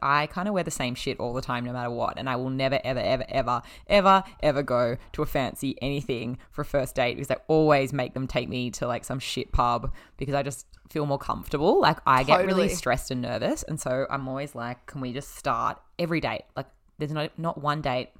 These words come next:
Speaker 1: I even say I'm going on a third date this week, right?
Speaker 2: Mm.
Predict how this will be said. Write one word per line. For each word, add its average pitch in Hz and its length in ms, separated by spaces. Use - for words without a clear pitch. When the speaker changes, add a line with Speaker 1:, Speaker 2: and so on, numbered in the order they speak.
Speaker 1:
I 165 40
even 165 220
say 160 140
I'm 147 80
going 139 200
on 131 80
a 123 40
third 127 320
date - 280
this 135 240
week, - 240
right? 156 280
Speaker 2:
Mm. 190 260